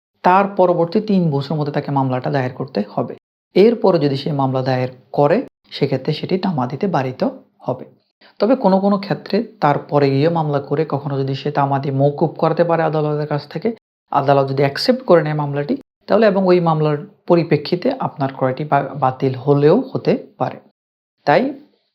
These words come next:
মূল বিষয়টি হচ্ছে, আপনি নাবালকের কাছ থেকে, নাবালকের সম্পত্তি ক্রয়ের ক্ষেত্রে নাবালকের লিগ্যাল গার্ডিয়ান বাবা হয়ে থাকলে কোনো সমস্যা নেই, বাবা ব্যতীত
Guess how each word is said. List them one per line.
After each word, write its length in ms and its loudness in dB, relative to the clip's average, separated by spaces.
মূল 280 4
বিষয়টি 400 2
হচ্ছে, 320 2
আপনি 360 -2
নাবালকের 560 0
কাছ 220 -2
থেকে, 440 0
নাবালকের 460 0
সম্পত্তি 520 -2
ক্রয়ের 280 2
ক্ষেত্রে 440 -2
নাবালকের 640 0
লিগ্যাল 460 4
গার্ডিয়ান 600 0
বাবা 300 2
হয়ে 160 0
থাকলে 240 0
কোনো 180 -6
সমস্যা 440 -4
নেই, 100 0
বাবা 360 2
ব্যতীত 500 0